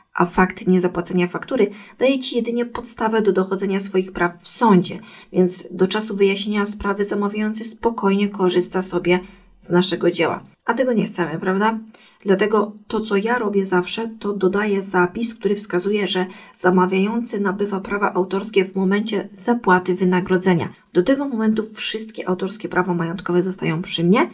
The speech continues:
a zamawiający nie ma prawa do korzystania z dzieła. Oczywiście nabywam wówczas genialne narzędzie do windykacji swoich należności, zwłaszcza gdy zamawiający zaczął już korzystać z dzieła, do którego nie ma praw.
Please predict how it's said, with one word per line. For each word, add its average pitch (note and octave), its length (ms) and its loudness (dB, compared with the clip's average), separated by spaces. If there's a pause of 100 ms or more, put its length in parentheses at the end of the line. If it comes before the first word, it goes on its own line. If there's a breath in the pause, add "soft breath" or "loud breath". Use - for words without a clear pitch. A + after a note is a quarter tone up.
(120 loud breath)
a G3 80 2
zamawiający G#3 680 2
nie A3 180 -2
ma G#3+ 120 -2
prawa F#3 300 0
do F#3 80 -4
korzystania F3 500 -6
z - 40 -16
dzieła. - 260 -8 (300 loud breath)
Oczywiście B3+ 480 0 (240 loud breath)
nabywam G3 360 2
wówczas A3 280 -4
genialne A3 560 -2
narzędzie F#3+ 440 0
do G3 120 0
windykacji F#3 540 -2
swoich E3+ 320 -4
należności, F3 560 -6 (240 loud breath)
zwłaszcza G3 640 0
gdy F#3+ 120 -4
zamawiający F#3+ 580 0
zaczął F#3+ 280 -2
już F#3 120 -2
korzystać F#3 460 -4
z G3+ 100 -8
dzieła, - 340 2 (120)
do F4 80 -2
którego F#3 280 2
nie F#3 120 2
ma E3 120 0
praw. - 360 -4